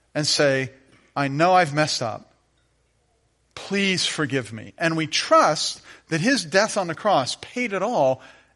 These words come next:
and we begin to follow after him, Jesus says that his Spirit, the Holy Spirit of God,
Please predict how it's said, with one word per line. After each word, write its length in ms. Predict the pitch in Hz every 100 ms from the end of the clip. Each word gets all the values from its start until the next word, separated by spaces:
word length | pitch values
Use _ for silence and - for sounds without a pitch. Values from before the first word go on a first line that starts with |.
| -
and 100 | 170
we 120 | 165
begin 260 | 156 233 254
to 60 |
follow 360 | - 240 233 214
after 340 | 202 - 170
him, 260 | 143 139 135 - - _ _ 135
Jesus 540 | - 247 311 285 240
says 580 | - 170 143 135 135 - - _ _
that 140 | 185 180
his 240 | 220 -
Spirit, 840 | - - - - 294 226 123 -
the 120 | 156 170
Holy 400 | - 277 311 302
Spirit 480 | - - 220 190
of 220 | 185 147 -
God, 500 | 208 247 131 135